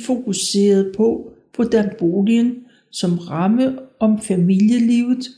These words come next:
det var med til at fremskynde familiens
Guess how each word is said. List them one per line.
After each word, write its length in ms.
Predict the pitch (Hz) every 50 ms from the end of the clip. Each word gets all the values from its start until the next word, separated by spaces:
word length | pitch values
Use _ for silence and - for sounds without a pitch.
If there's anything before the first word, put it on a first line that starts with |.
| _ _ _ _ _ _ -
det 100 | 262 247
var 120 | 269 269
med 400 | 254 247 254 254 254 254 - -
til 140 | - - 269
at 140 | 254 - - -
fremskynde 760 | - 196 202 202 208 208 - - - 226 220 220 233 233 226 233 - - -
familiens 680 | 196 196 190 190 214 220 220 233 254 247 233 233 -